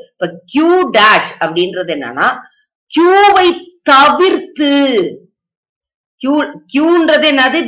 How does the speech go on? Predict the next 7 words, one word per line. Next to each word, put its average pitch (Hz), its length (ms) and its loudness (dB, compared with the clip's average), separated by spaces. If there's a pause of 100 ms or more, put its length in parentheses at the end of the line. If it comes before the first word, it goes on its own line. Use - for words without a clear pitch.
விகிதமுறு. 233 580 -2 (880)
இயல் 285 720 -2
எண் 240 260 0
வந்து 233 400 -2 (380)
முழு 262 640 -2
எண்ணினுடைய 233 500 -2
உட்கணம். 233 840 -4